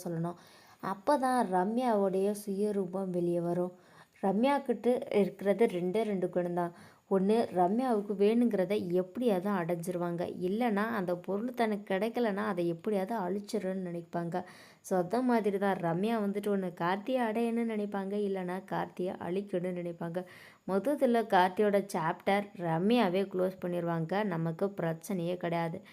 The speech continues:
இன்னும் கொஞ்ச நாளைக்கு மட்டும் எப்படியாச்சும் இந்த விஷயம் தீபாவுக்கு தெரியாம மெயின்டெயின் பண்ணுங்க அப்படின்னு சொல்லிட்டு பேசிக்கிட்டு இருக்காங்க. ஒரு பக்கம் ரம்யா வந்து பார்த்தீங்கன்னா ரொம்ப ஹாப்பியா இருக்காங்க. கார்த்திக் வந்துட்டு ஓகே சொல்லிட்டாரு, அப்போ ஓகே தான்.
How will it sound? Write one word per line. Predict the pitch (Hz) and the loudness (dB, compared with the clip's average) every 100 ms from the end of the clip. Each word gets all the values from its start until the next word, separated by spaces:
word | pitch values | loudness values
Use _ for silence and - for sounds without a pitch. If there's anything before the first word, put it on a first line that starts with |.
| - - _ | -20 -20 _
இன்னும் | - 247 247 | 0 2 2
கொஞ்ச | 240 277 302 311 | 2 2 2 0
நாளைக்கு | 220 214 202 | 2 0 0
மட்டும் | 196 180 190 175 | -2 -2 -6 -2
எப்படியாச்சும் | 180 180 233 202 196 196 | -4 0 0 0 -2 -6
இந்த | 170 | -4
விஷயம் | 170 180 214 202 202 | -6 -6 -2 -2 -2
தீபாவுக்கு | 208 208 214 175 175 | -6 -4 -4 -2 -6
தெரியாம | 175 175 185 175 175 | -6 -4 -2 -2 -4
மெயின்டெயின் | 190 175 170 175 175 | -4 -4 -4 -6 -4
பண்ணுங்க | 170 165 165 170 - - - - | -4 -2 -4 -4 -8 -20 -18 -4
அப்படின்னு | 226 202 202 202 | -4 2 2 2
சொல்லிட்டு | 220 185 165 196 | 0 -2 0 -2
பேசிக்கிட்டு | 196 185 180 - 175 | -4 -6 -6 -8 -8
இருக்காங்க. | 180 180 170 170 - - _ _ _ _ _ _ - | -6 -4 -2 -2 -4 -10 _ _ _ _ _ _ -6
ஒரு | 208 240 | -4 0
பக்கம் | 240 240 233 214 | 0 2 2 4
ரம்யா | 175 175 226 226 | 2 2 0 0
வந்து | 202 | 0
பார்த்தீங்கன்னா | 185 180 208 180 | -2 0 -2 -2
ரொம்ப | 185 196 185 | -4 -4 -2
ஹாப்பியா | 170 165 175 | -6 -2 -2
இருக்காங்க. | 170 175 170 180 240 - - - _ - | -2 -4 -4 -4 -8 -14 -20 -20 _ -4
கார்த்திக் | 196 226 262 247 | -2 0 -2 0
வந்துட்டு | 233 220 220 233 214 | 2 0 2 4 4
ஓகே | 214 226 220 | 2 -2 2
சொல்லிட்டாரு, | 190 180 185 180 180 - | 2 2 2 4 2 2
அப்போ | 180 180 165 196 190 196 | -2 -2 0 2 2 0
ஓகே | 196 214 185 | -2 -2 0
தான். | 175 | 0